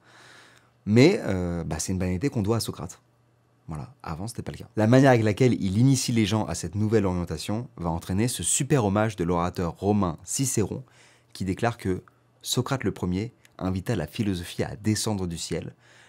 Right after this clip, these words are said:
l'installa dans les villes, l'introduisit jusque dans les foyers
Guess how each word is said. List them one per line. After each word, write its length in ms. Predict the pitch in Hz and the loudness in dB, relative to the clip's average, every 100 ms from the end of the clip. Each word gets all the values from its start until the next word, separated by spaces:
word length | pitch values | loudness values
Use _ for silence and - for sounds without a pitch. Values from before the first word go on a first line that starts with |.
| _ | _
l'installa 540 | 107 131 - 123 107 95 | 2 2 2 2 2 2
dans 100 | 87 | 0
les 160 | 80 | -2
villes, 320 | 78 95 117 - _ _ - | -4 -6 -6 -10 _ _ -4
l'introduisit 680 | 104 104 117 101 98 107 98 | -2 0 -2 -2 -2 -2 -4
jusque 320 | 90 - 85 | -6 -8 -8
dans 140 | 78 | -6
les 100 | 73 | -8
foyers 480 | - 107 95 85 | -4 -2 0 -2